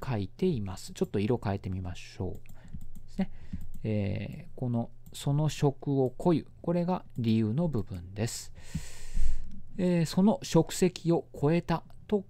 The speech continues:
考えた。これは先ほどと同じ。からであるというふうに思ったですね。考えたっていうのと、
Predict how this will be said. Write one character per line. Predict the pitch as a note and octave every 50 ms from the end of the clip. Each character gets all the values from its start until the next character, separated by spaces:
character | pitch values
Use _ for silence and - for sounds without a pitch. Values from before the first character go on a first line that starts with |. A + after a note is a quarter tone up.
| -
考 | - - C#3+ C#3+ C#3+ C#3 C#3 C#3 C#3 C3 C3+ C3+ C3
え | B2 A#2+ A#2 A2+
た。 | - - E3+ F3+ G3 G#3 A3 - - - - -
こ | - E3+
れ | E3
は | D#3 D#3 C#3+
先 | - C#3 B2+ - C3+
ほ | G#2+ C3 A#2
ど | A#2+ A#2
と | - - - - -
同 | B2+ A2+ G#2+ G2 F2+ F2 E2+
じ。 | - - - - - -
か | - - - B2
ら | A2+ G2+ F#2 F2
で | - F#2 - -
あ | - A2 G#2
る | - - - - - -
と | - A#2
い | G2+ G2+
う | F#2
ふ | - - G#2+
う | G2
に | B2 F3 G3 F#3+ - - - - - - - - - - - - - - - - - - - - - - - - - - - - - - - -
思 | C3+ B2+ C3+ D3+ D3+
っ | -
た | - - - -
で | - -
す | - G3
ね。 | F#3 - - -
考 | - - C#3+ C#3 C#3 C#3 C3+ C3+ C3+ B2
え | A2+ G#2+
た | - - F#2+ F2+
っ | -
て | - - - - F#2+
い | F#2+
う | F#2
の | F2+ F#2+
と、 | - - G3+ G#3 G#3